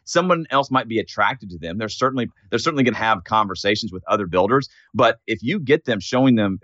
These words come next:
or if you provide them a path and show them where they go, when someone else talks to them, they're gonna ask that question. "Well, I know where I'm gonna be twelve months with this company. Where can I be twelve months with your company?" And people will stumble around and they'll make all sorts of promises.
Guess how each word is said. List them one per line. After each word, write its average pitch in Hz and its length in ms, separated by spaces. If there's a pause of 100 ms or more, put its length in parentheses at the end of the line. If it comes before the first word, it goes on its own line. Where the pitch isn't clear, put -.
or 101 120
if 92 100
you 143 200 (100)
provide 95 440
them 107 140
a 85 80
path 104 340
and 85 100
show 107 140
them 107 120
where 101 120
they 85 140
go, 107 260
when 95 180
someone 160 260
else 110 140
talks 156 280
to 95 100
them, 90 140 (140)
they're 180 100
gonna 175 180
ask 127 240
that 110 160
question. - 480 (480)
"Well, 101 180
I 107 120
know 123 260
where 165 140
I'm 135 100
gonna 117 160
be 104 140
twelve 107 340
months 104 220
with 85 160
this 117 260
company. 67 480 (320)
Where 143 280
can 160 160
I 135 100
be 104 440
twelve 110 280
months 101 240
with 82 160
your 156 240
company?" 71 460 (580)
And 98 340
people 139 240
will 110 80
stumble 113 380
around 104 320
and 92 100
they'll 98 80
make 104 240
all 101 140
sorts 92 240
of 82 80
promises. 104 640